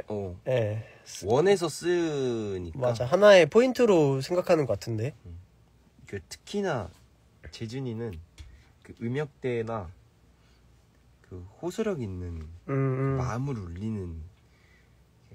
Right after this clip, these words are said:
Speaker 1: 성대를 받치는 <laughs> 이런 소리,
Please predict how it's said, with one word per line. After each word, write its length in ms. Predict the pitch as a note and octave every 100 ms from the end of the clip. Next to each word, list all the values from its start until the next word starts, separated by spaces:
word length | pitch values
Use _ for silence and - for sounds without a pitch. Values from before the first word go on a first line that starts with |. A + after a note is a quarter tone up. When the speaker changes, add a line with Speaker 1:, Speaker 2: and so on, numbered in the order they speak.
| F#2 G#2
Speaker 1:
성대를 440 | - E3 F3 D3+
받치는 600 | - F#2+ - - C3+ F2 D2+ -
<laughs> 480 | - - - - -
이런 120 | F#3
소리, 360 | - C#3 D3